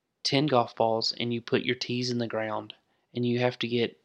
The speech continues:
in his case, in the same drill that I do, is seven out of ten inside that three-foot circle.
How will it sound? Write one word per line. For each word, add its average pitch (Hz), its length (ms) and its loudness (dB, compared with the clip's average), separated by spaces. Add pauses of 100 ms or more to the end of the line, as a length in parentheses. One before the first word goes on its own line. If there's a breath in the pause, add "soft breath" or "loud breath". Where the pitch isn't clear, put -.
in 120 80 -10
his 139 240 2
case, 123 400 -2
in 117 80 -2
the 113 60 -6
same 117 420 -4
drill 120 320 0
that 113 100 -2
I 110 140 0
do, 113 360 -2 (300 loud breath)
is 120 160 -2
seven 131 560 4
out 127 180 0
of 117 200 -2
ten 113 560 -2 (260)
inside 117 380 0
that 110 180 -2
three-foot 117 400 -4
circle. - 380 -4